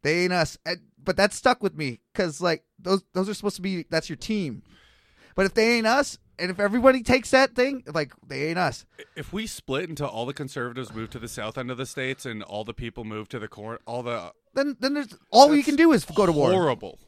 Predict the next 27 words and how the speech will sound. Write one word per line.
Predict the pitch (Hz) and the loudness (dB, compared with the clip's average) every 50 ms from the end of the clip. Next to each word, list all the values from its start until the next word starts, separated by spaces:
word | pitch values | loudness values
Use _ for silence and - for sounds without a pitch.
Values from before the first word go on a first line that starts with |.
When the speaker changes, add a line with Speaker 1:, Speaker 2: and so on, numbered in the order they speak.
| _ _ - | _ _ -4
Speaker 1:
Yeah, | 233 277 240 123 - - - - | -2 -2 -2 -2 -4 -10 -16 -10
that's | - 208 196 - | -8 -6 -4 0
all | 226 233 247 | 2 2 2
you | 240 226 | 2 0
can | - 254 240 233 | -2 -2 -2 0
do. | 233 226 190 120 - _ _ _ _ _ _ _ _ _ _ _ _ _ _ _ _ _ _ _ _ _ _ _ _ _ | 0 0 0 -2 -4 _ _ _ _ _ _ _ _ _ _ _ _ _ _ _ _ _ _ _ _ _ _ _ _ _
Speaker 2:
Fuck, | _ - 120 104 - - - | _ -12 -12 -12 -12 -12 -10
man. | 131 107 107 107 - | -10 -8 -8 -8 -6
I've | - 160 147 | -6 -6 -6
seen | - - 202 202 190 | -6 -6 -6 -6 -6
some | - - 202 143 135 127 - - | -6 -6 -6 -6 -6 -8 -10 -14
crazy | - - - 160 156 175 185 202 196 190 156 - 202 170 | -16 -14 -8 -4 -2 -2 -2 -2 -4 -6 -8 -8 -8 -6
behavior | 143 156 131 123 131 131 131 127 147 147 147 147 147 | -4 -4 -4 -2 -2 -4 -4 -4 -4 -4 -4 -4 -4
online | - 113 120 117 120 110 107 113 127 139 139 147 139 | -4 -4 -4 -4 -4 -4 -4 -4 -4 -4 -6 -8 -8
where | - 127 123 | -10 -10 -12
people | 113 - - 151 151 - 165 147 | -12 -10 -10 -8 -8 -6 -6 -6
are | 127 | -6
calling | - - - 131 123 131 143 | -8 -6 -6 -4 -4 -4 -4
people | 139 - 143 139 - 131 123 | -4 -6 -6 -6 -6 -4 -2
out | 113 117 139 - | -2 -2 -2 -4
for | - 135 | -8 -8
not | 117 110 104 107 120 131 - _ | -8 -6 -6 -4 -4 -6 -6 _
posting | - - 131 127 123 120 - - 131 120 | -8 -8 -6 -8 -10 -12 -12 -10 -10 -10
black | 113 113 107 110 107 | -8 -6 -6 -6 -6
squares | - - - 123 107 110 117 120 | -8 -10 -10 -8 -8 -8 -8 -8
and | 147 143 135 | -10 -12 -8
stuff. | - 160 156 160 156 - | -6 -4 -4 -4 -4 -8